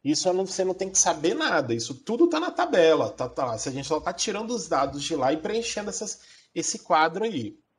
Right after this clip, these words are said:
Olha aí de, olha pra essa semi, essa, pra essas duas semirreações. As duas, a quantidade de elétrons é dife-, transferida é a mesma ou é diferente?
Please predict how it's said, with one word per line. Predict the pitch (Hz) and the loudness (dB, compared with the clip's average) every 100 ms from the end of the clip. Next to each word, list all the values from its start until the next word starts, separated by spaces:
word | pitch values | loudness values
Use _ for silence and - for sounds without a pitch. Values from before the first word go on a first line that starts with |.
| _ _ _ _ | _ _ _ _
Olha | - 202 | 2 4
aí | 254 | 4
de, | 214 240 - | 2 -4 0
olha | 175 220 226 | 0 2 0
pra | 214 214 | 0 0
essa | 233 - 233 | 0 0 -2
semi, | - 220 220 190 | 0 0 -4 -6
essa, | 180 - 202 185 - 147 - - | -4 -2 -2 -4 -8 -16 -14 -4
pra | 151 | -2
essas | 175 147 | 0 -2
duas | 196 240 | 2 2
semirreações. | 226 214 190 190 185 - 139 - - - _ _ _ _ - | 2 0 -2 -2 -2 0 -2 -2 -10 -14 _ _ _ _ 0
As | 156 156 - | 0 2 -2
duas, | - 240 226 180 160 | 0 4 6 6 4
a | |
quantidade | 151 156 160 160 185 185 | -2 -4 0 0 0 0
de | 180 | 2
elétrons | 156 143 123 - 117 117 - | 4 4 0 -4 -8 -8 -6
é | 131 | -6
dife-, | - - 147 143 | -6 -6 -6 -6
transferida | - 156 156 180 143 127 123 | 0 2 2 0 0 0 -4
é | 143 | -2
a | 135 | -2
mesma | 131 156 226 240 320 339 | 0 0 0 -2 -6 -4
ou | 214 | -6
é | |
diferente? | 202 - 214 180 160 - - | -6 -6 -2 0 -2 -6 -18